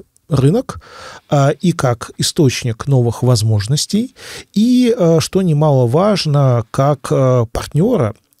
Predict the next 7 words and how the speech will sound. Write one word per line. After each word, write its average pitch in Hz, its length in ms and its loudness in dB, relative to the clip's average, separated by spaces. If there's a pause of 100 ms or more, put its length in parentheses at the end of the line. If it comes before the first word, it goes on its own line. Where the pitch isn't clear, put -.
а, 135 120 2
в 127 100 0
развитии 131 640 0
новых 156 580 2
форм 156 440 -2
обретения 127 540 0
капитала. - 640 -4